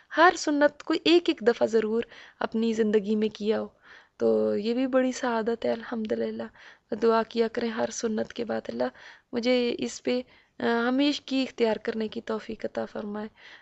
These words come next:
अ, क्योंकि अक्सर मुझे भी भूल जाती हैं, म-, अम, अ, जहन में नहीं रहता। मतलब सुबह सो के उठे तो अब याद ही नहीं रहा, उस वक्त, म-, वॉशरूम जाने लगे, कहाँ याद रहा कि लेफ्ट फुट अंदर करना था, उस वक्त भूल ही जाता है। तो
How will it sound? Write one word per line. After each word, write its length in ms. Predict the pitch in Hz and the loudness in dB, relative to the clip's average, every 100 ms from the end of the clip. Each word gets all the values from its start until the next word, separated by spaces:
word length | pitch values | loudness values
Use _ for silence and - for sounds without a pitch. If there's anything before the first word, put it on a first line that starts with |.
| _ | _
अ, 60 | 226 | -6
क्योंकि 300 | 220 240 262 | -2 -2 2
अक्सर 420 | 262 - - 277 - - _ _ | 0 4 4 4 2 -20 _ _
मुझे 160 | 233 226 | -4 0
भी 120 | 247 | 2
भूल 260 | 262 269 240 | 2 2 4
जाती 380 | 240 233 233 233 | 2 2 -4 -6
हैं, 80 | 233 - - - | -8 -14 -20 -8
म-, 160 | 226 220 | -4 -2
अम, 400 | 220 214 208 220 | -2 -2 -4 -4
अ, 580 | 214 202 208 208 214 | -4 -4 -6 -8 -10
जहन 240 | 202 226 233 | 0 2 4
में 120 | 240 | 2
नहीं 100 | 240 | 2
रहता। 180 | 240 233 | 2 2
मतलब 240 | 247 262 | 2 4
सुबह 280 | 254 254 254 | 4 2 2
सो 160 | - 240 | 2 -2
के 140 | - | 0
उठे 380 | 240 233 269 254 - - - - | -2 0 0 0 -4 -20 -12 0
तो 80 | |
अब 320 | 226 202 208 220 | 2 2 0 0
याद 320 | 214 220 202 | 4 6 6
ही 100 | 254 | 4
नहीं 120 | 269 | 2
रहा, 120 | 254 247 | 2 2
उस 180 | 240 | 2
वक्त, 260 | 240 233 - | 2 0 -2
म-, 160 | 220 220 | -6 -4
वॉशरूम 640 | 220 214 214 214 240 247 | -6 -2 0 0 -2 -2
जाने 220 | 226 220 | 0 0
लगे, 240 | 226 220 233 | -2 -4 -6
कहाँ 300 | 262 285 320 | -4 -4 0
याद 320 | 277 254 - | 0 2 2
रहा 120 | 233 - - - _ | 0 -2 -14 -20 _
कि 60 | 240 | 2
लेफ्ट 300 | 233 233 - | 4 2 0
फुट 240 | 233 226 | -2 0
अंदर 260 | 226 214 214 | 0 0 -2
करना 360 | 220 208 214 | -2 -4 -4
था, 140 | 214 226 _ _ _ - | -8 -16 _ _ _ -8
उस 120 | 233 | 0
वक्त 120 | 226 | 0
भूल 260 | 202 220 220 | 0 -2 0
ही 80 | 240 | 0
जाता 320 | - - - | 0 0 -4
है। 60 | - - - _ | -10 -16 -20 _
तो 100 | - | -2